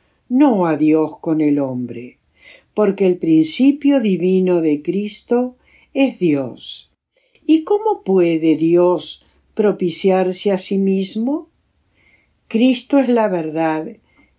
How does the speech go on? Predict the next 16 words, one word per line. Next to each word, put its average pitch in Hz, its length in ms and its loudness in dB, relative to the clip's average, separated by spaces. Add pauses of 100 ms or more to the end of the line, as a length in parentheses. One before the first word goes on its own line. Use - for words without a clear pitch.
que 247 180 2
no 285 180 4
se 294 200 0
eleva 196 540 2
por 170 180 0
encima 220 720 -2
de 226 160 -4
sí 226 200 -6
misma. 123 680 -6 (960)
La 165 220 -2
fuente 208 840 -2 (380)
no 233 320 2
puede 302 500 2
elevarse 180 720 0
más 170 360 -4
alto 196 680 -4